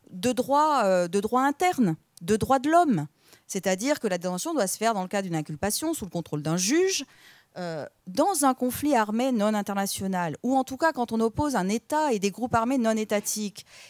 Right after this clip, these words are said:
il y a une asymétrie juridique fondamentale qui est, il y en a un, il a l'état de droit, je mets des guillemets, hein, avec lui, et par définition, ce qu'on n'a pas dit, c'est que les grou-, les membres des groupes armés non étatiques,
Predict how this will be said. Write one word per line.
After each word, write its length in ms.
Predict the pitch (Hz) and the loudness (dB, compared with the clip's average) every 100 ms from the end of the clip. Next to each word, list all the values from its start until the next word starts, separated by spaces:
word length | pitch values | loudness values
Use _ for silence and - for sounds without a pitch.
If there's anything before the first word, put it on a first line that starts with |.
| _ | _
il 120 | 196 | -6
y 120 | 202 | 2
a 160 | 247 330 - | 2 2 0
une 200 | 202 214 | 2 4
asymétrie 640 | 254 - 277 269 - 269 | 4 4 2 2 0 -2
juridique 440 | 233 226 208 214 | 0 -2 -4 -8
fondamentale 880 | - - 339 262 208 202 247 349 349 | -10 -4 2 4 2 2 4 4 0
qui 180 | - 240 | -2 -2
est, 60 | 233 | 0
il 40 | |
y 60 | 180 | 0
en 60 | |
a 100 | 180 - | -2 -2
un, 160 | 302 339 - | 0 0 -2
il 180 | 220 | 0
a 100 | 302 | 2
l'état 240 | 311 262 226 | 2 0 2
de 100 | 214 | 2
droit, 460 | 190 190 202 185 - _ _ | 2 2 2 2 -6 _ _
je 100 | - | -8
mets 100 | 180 | -4
des 120 | 190 202 | -2 0
guillemets, 400 | 302 277 185 165 | 4 4 4 2
hein, 180 | 240 - - - | 0 -6 -20 -8
avec 340 | - 226 214 - | -2 0 0 0
lui, 240 | 254 349 - _ _ | 0 0 -2 _ _
et 300 | 269 302 381 - _ | 0 2 2 -2 _
par 180 | 294 220 | 0 2
définition, 800 | 190 381 - 294 277 - 302 359 453 | 2 2 4 2 4 2 0 -2 -6
ce 160 | - 226 | -8 -6
qu'on 160 | 226 | -2
n'a 140 | 220 202 | 0 0
pas 160 | 208 | -2
dit, 320 | 185 220 277 - _ - | -6 -8 -10 -12 _ -10
c'est 220 | - 262 254 | -2 0 0
que 320 | 277 262 240 | 2 4 2
les 200 | 175 180 | 0 -2
grou-, 260 | 147 190 254 | -2 -6 2
les 160 | 196 185 | 4 6
membres 380 | 285 392 277 | 6 6 4
des 100 | 208 | 2
groupes 200 | 202 202 | 2 2
armés 240 | 208 202 196 | 2 4 2
non 120 | 165 | 2
étatiques, 480 | 165 170 175 339 | 4 2 0 -4